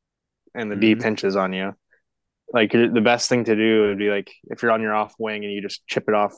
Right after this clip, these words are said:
Speaker 1: by the D if they don't pinch the boards.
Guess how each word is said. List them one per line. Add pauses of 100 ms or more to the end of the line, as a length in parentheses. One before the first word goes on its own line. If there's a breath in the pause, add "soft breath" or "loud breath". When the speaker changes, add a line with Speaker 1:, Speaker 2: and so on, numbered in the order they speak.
(200)
Speaker 1:
by
the
D
if
they
don't
pinch
the
boards.